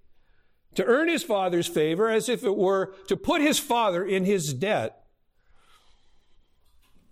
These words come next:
In the elder brother's mind, his father owed him. You see, he was hardworking. He was a steady fellow. He'd faithfully carried on the family business. He's always complied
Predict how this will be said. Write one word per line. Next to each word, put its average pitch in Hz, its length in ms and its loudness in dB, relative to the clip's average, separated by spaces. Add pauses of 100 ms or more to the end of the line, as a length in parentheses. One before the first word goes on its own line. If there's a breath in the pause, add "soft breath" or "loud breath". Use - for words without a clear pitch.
(420)
In 139 100 6
the 151 120 10
elder 196 260 8
brother's 180 460 4
mind, 160 360 4
his 160 160 4
father 190 360 6
owed 185 280 6
him. 101 340 0 (1120)
You 156 80 2
see, 190 180 6
he 226 160 4
was 190 300 2
hardworking. 202 640 2
He 285 80 4
was 214 140 2
a 175 60 4
steady 226 480 0
fellow. 175 580 0 (1800 soft breath)
He'd - 180 6
faithfully 254 480 8
carried 226 320 4
on 214 160 2
the 196 80 0
family 190 380 2
business. 254 600 0
He's 156 180 -2
always 220 640 0
complied 202 680 0